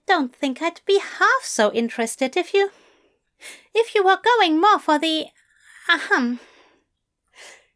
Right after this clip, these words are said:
"So you're interested, is what you're saying?" Crowley reached for the end of that infuriating tartan bow tie with a loose wrist and graceful fingers,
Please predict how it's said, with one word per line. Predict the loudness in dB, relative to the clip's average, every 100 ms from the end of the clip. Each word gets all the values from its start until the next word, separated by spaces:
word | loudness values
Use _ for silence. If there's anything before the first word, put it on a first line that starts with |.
| _ _ _ _ _
"So | -6 0 2 2 0
you're | 0 0
interested, | 2 0 2 2 0 -2 -10 -14 -10
is | -8 -4
what | -4 -4
you're | -4
saying?" | -2 -4 -6 -12 -16 -20 _ _ _ _ _ _ _ -20 _ _ _ _ _ _ _
Crowley | -4 -2 -2 -2 -2
reached | -2 -4 -8 -14
for | -2 -2
the | 0 0
end | -2 -4 -2
of | -4 -2
that | -4 -4
infuriating | -4 -4 -4 -14 -8 0 0 0 -2 -6 -8 -8 -10
tartan | -10 -4 -2 -2 -4 -6
bow | -2 -2
tie | -2 0 2 2 -2 -16 -8
with | -2
a | -2
loose | -2 -4 -4 -6 -4
wrist | -4 -2 -6 -6 -14 _
and | -8 -8 -6
graceful | -4 -4 -4 -8 -6 -8
fingers, | -4 -4 -2 0 0 -2